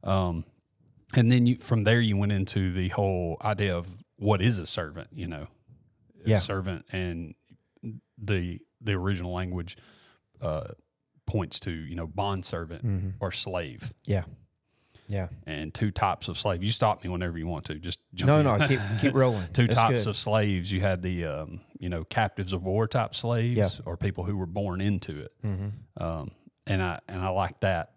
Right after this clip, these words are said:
Speaker 1: as well, because a bondservant would be someone who could say that they were bought with a price, you
Speaker 2: Mm-hmm.
Speaker 1: know. And, uh, you know, we obviously know what that price was. The,
Speaker 2: That's right.
Speaker 1: um,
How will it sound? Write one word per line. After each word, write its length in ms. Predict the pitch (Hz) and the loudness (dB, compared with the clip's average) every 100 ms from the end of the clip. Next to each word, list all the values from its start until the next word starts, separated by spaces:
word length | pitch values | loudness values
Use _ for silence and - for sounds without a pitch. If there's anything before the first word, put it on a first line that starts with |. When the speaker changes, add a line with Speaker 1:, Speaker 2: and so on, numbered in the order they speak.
| - | -10
Speaker 1:
as 160 | 92 | -6
well, 320 | 90 92 85 | -2 -2 -2
because 300 | 76 - 95 | -4 -4 -4
a 40 | 87 | -2
bondservant 880 | 85 98 101 98 92 85 85 78 - | 0 2 2 -2 -2 -4 -4 -8 -8
would 160 | 101 85 | -6 -4
be 180 | 90 | -4
someone 520 | 82 - 82 85 80 92 | -2 -4 -4 -4 -6 -6
who 300 | 92 82 78 | -6 -8 -8
could 180 | - 90 | -10 -6
say 240 | - 92 87 | -4 -4 -4
that 180 | - 90 | -8 -8
they 140 | 85 | -8
were 320 | 76 80 - - | -6 -8 -12 -12
bought 320 | 98 90 73 | -6 -4 -4
with 140 | 92 80 | -6 -8
a 40 | |
price, 540 | - 80 65 - - - | -6 -4 -6 -12 -14 -4
you 60 | 107 | -2
Speaker 2:
Mm-hmm. 200 | 95 101 | 0 -2
Speaker 1:
know. 100 | - - _ - - _ _ _ _ | -4 -12 _ -20 -20 _ _ _ _
And, 300 | 82 80 80 | -8 -6 -4
uh, 240 | 82 76 57 - _ _ _ _ _ _ - | -4 -4 -8 -12 _ _ _ _ _ _ -10
you 100 | 78 | -8
know, 160 | 76 - - | -8 -10 -2
we 140 | 98 | 0
obviously 400 | 85 87 85 87 | 0 -2 -6 -6
know 120 | 87 | -6
what 160 | 87 76 | -6 -4
that 160 | 82 | -6
price 340 | - 87 - - | -4 -4 -4 -6
was. 360 | 85 80 - - | -6 -6 -10 -12
The, 240 | 98 107 | -4 2
Speaker 2:
That's 220 | 104 92 | 2 2
right. 120 | - 98 | 0 2
Speaker 1:
um, 320 | 92 82 | 2 0